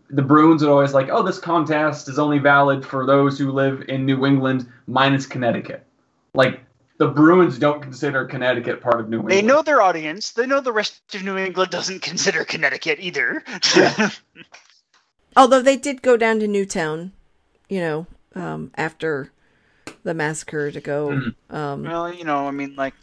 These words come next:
Speaker 2: the right thing to do is the right thing to do, New England or otherwise.
Speaker 3: Right. Well, Connecticut is all wrapped up in being part of the tri-state area of New Jersey, New York, and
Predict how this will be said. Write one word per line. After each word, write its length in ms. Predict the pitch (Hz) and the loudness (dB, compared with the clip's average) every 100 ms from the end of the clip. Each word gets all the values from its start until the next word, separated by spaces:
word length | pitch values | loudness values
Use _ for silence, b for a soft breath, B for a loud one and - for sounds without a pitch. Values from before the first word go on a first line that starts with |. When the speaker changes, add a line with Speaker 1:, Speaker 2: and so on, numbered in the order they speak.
| - | -6
Speaker 2:
the 80 | |
right 220 | 160 180 180 | 2 2 0
thing 160 | 165 | -12
to 60 | 139 | -10
do 160 | 131 185 | -8 -6
is 100 | 151 | -6
the 100 | 135 | -2
right 240 | 147 151 | 0 0
thing 180 | 147 139 | -8 -10
to 80 | 113 | -6
do, 200 | 170 165 | -2 -2
New 160 | 123 | -2
England 320 | 127 143 135 | -2 -2 -4
or 100 | 117 120 | -2 -4
otherwise. 760 | 151 117 107 - 107 123 - - | -4 -8 -10 -10 -12 -10 -10 -8
Speaker 3:
Right. 280 | 156 113 - b b b | -8 -8 -14 b b b
Well, 320 | 240 240 220 - b b b _ - | 2 2 2 -6 b b b _ -4
Connecticut 520 | - 294 370 - 320 | 0 2 2 0 2
is 180 | 262 220 | 4 4
all 200 | 220 226 | 4 4
wrapped 260 | 208 208 | 2 2
up 140 | 214 196 | -2 -2
in 140 | 190 | -4
being 340 | 175 185 180 - 117 | -4 -6 -8 -14 -16
part 180 | - 190 | -4 -4
of 120 | 180 | -4
the 100 | - | -12
tri-state 800 | 175 - - 170 165 151 - 165 - | -14 -12 -4 -4 -4 -8 -10 -10 -8
area 380 | 160 151 139 139 | -8 -6 -8 -8
of 140 | 156 160 | -10 -10
New 140 | 170 | -12
Jersey, 500 | 156 175 170 156 156 | -8 -8 -8 -8 -10
New 140 | 156 156 | -10 -10
York, 400 | 147 151 151 143 | -10 -10 -10 -10
and 260 | 143 143 | -10 -12